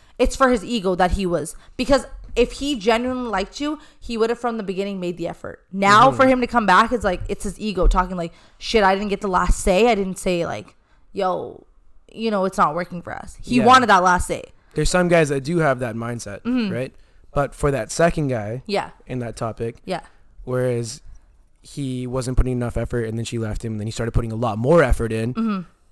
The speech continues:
Speaker 2: he was probably thinking, "Fuck, like, I have, like, I don't,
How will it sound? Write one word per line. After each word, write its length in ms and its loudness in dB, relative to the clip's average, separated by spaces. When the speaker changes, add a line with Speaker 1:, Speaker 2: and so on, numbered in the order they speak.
Speaker 2:
he 180 -2
was 100 0
probably 180 0
thinking, 240 -4
"Fuck, 280 -8
like, 320 -12
I 140 -12
have, 240 -8
like, 180 -12
I 80 -10
don't, 300 -10